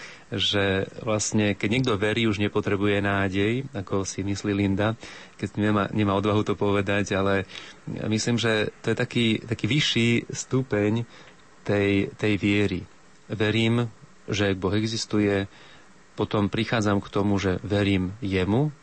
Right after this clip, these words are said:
spolieham sa na neho a tým mi prichádza tá nádej, tým dostávam nádej,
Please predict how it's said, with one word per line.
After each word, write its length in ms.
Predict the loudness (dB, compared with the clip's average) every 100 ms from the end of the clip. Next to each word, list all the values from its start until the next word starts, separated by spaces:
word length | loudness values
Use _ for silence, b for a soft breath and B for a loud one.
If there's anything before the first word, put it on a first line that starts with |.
| -20 -14
spolieham 560 | -12 -2 0 2 2 0
sa 160 | 0 2
na 160 | 2
neho 320 | 2 2 0 B B B B -4
a 160 | -2
tým 320 | -2 0 2 2
mi 60 |
prichádza 400 | 2 0 2 0 0
tá 80 | 0
nádej, 560 | 2 2 0 -2 -4 -2
tým 160 | 0 2
dostávam 400 | 0 0 0 0
nádej, 560 | 0 0 -2 -2 -4